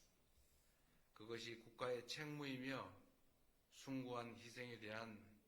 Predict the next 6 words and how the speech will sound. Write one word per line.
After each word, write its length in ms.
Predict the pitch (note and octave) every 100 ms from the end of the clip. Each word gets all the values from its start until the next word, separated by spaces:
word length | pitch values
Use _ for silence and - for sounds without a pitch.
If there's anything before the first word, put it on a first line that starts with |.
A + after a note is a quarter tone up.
| - - -
보답이라고 1080 | A2+ A2+ A2+ A2+ A2 G2 F#2+ G#2+ G2 G2 G2+
믿습니다. 540 | G#2 - G2+ E2+ - - - - - - - - - - - - - - - - - -
국가와 500 | C#3 C3+ E3 E3 D#3
공동체를 680 | C#3+ D3+ D3+ D#3 D3+ D3 C3+
위한 240 | C3+ C3+
희생에 560 | C3 - C#3 C3+ B2 G#2